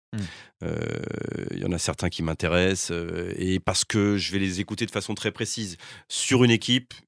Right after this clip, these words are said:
Speaker 2: il a décortiqué ça, ça, ça, euh, ils font quoi au moment de la perte du ballon. Sur une équipe que je vais commenter, je vais aller regarder ce qu'ils me racontent. Je prendrai ce qu'il faut ou pas prendre, mais c'est juste pour ma culture.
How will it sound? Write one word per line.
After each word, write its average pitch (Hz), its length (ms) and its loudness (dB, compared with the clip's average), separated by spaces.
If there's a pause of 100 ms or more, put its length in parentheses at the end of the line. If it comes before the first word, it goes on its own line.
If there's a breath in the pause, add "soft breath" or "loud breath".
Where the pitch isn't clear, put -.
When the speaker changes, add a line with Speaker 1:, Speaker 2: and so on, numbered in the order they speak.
(140)
Speaker 2:
il 120 240 2
a 110 80 8
décortiqué 104 540 0
ça, 110 260 0
ça, 104 240 -2
ça, 98 420 -2
euh, 92 320 -6
ils 120 120 -6
font 110 180 -2
quoi 107 320 0
au 107 40 -2
moment 101 220 0
de 101 60 -2
la 98 80 0
perte 95 240 -4
du 98 140 -2
ballon. 101 320 2 (240 loud breath)
Sur - 200 0
une 101 60 4
équipe 101 240 0
que - 120 -2
je 87 80 -4
vais 95 80 2
commenter, 98 440 2
je 90 160 0
vais 98 80 6
aller 95 160 4
regarder 87 320 0
ce - 60 -4
qu'ils 92 100 -2
me 85 80 0
racontent. 73 320 -6 (400 loud breath)
Je 87 180 -4
prendrai 87 400 -2
ce - 80 -6
qu'il 87 120 -4
faut 92 180 0
ou 85 60 -4
pas 113 160 4
prendre, 123 240 0
mais 90 60 0
c'est - 140 2
juste 110 160 0
pour 110 120 4
ma 95 80 6
culture. 85 420 0